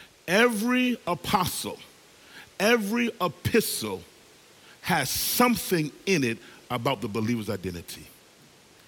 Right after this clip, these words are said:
Every single, even the book of Jude. I checked Jude out. Jude, does Jude have something?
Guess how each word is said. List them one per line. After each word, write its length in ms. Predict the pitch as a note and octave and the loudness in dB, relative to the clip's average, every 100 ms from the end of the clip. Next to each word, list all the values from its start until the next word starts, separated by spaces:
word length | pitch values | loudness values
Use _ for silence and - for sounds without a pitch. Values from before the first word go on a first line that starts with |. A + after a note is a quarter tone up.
| - - - | -20 -20 -4
Every 480 | F3 F#3+ D#3+ F3+ G3 | 0 2 0 -2 -2
single, 400 | - - D#3 D3+ - | -2 -4 -4 -4 -2
even 380 | G3 G3+ F#3 | 0 0 0
the 80 | D#3+ | -2
book 140 | C3+ C3+ | -4 -4
of 80 | |
Jude. 340 | A2+ A2 E2+ - - - - - - - - - - | -4 -6 -8 -16 -20 -20 -20 -20 -20 -20 -20 -20 -12
I 100 | - | -8
checked 180 | D#3+ A2+ | -6 -4
Jude 200 | B2+ G2 | -4 -4
out. 140 | D#2+ - - - - - | -8 -14 -16 -16 -14 -14
Jude, 200 | E4+ G#4+ | -12 -10
does 120 | A#3+ | -8
Jude 160 | F4 D#4+ | -4 -4
have 120 | - | -6
something? 240 | - E4+ | -10 -16